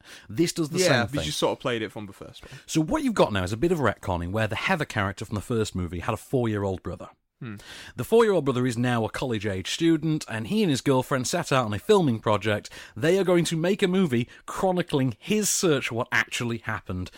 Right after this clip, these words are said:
Speaker 1: to his sister. You can vaguely imagine how this is gonna go. It is found footage, like the original Blair Witch Project was, and of course found footage is no longer the big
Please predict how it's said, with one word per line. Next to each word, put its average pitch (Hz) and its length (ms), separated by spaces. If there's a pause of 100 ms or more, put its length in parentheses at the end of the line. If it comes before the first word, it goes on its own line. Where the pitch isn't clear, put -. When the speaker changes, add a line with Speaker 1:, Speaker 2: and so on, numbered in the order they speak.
(200)
Speaker 1:
to 95 160
his 92 160
sister. 104 420 (340)
You 156 140
can 185 160
vaguely 202 400
imagine 160 400
how 143 220
this 131 180
is 117 80
gonna 117 160
go. 107 80
It 143 140
is 196 160
found 151 280
footage, 107 360
like 107 260
the 120 80
original 101 320
Blair 92 220
Witch 92 180
Project 87 340
was, 175 680 (340)
and 101 300
of 92 80
course 95 200
found 98 220
footage 92 240
is 85 100
no 95 140
longer 90 220
the 82 80
big 87 240